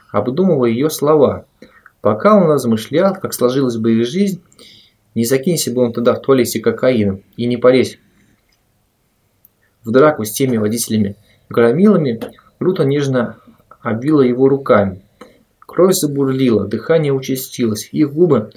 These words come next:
сошлись в страстном поцелуе, и они погрузились в сладостную истому.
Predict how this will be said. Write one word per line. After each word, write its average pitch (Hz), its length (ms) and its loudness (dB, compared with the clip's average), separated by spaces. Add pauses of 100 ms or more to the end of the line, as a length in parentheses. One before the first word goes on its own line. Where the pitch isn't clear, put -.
(160)
сошлись - 460 -6
в - 20 -14
страстном 131 420 2
поцелуе, 131 800 2
и 120 80 -8
они 160 220 -2
погрузились 131 680 0 (320)
в - 40 -16
сладостную 127 680 0
истому. 101 520 -2